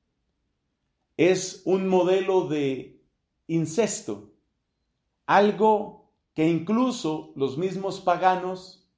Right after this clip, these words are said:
rechazaban. Y aquí está sucediendo entre cristianos.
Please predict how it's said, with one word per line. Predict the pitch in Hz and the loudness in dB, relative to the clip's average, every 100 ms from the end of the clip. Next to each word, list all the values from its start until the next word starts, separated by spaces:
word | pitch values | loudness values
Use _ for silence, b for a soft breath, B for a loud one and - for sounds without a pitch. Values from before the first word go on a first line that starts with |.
| _ _ | _ _
rechazaban. | - 156 151 139 151 127 92 92 92 _ _ _ _ _ _ _ - | -4 -2 0 2 4 4 2 -10 -16 _ _ _ _ _ _ _ -4
Y | 139 | 2
aquí | 139 135 233 269 294 - _ _ _ _ _ | 2 0 -2 -2 -4 -12 _ _ _ _ _
está | 135 131 175 180 | -4 0 0 0
sucediendo | 214 185 202 202 196 202 196 - - | -2 0 2 2 -2 -2 -4 -4 -4
entre | 175 170 165 160 | -2 -2 -4 -4
cristianos. | 156 147 - 117 92 87 - - _ | -6 -6 -4 -4 -4 -10 -16 -20 _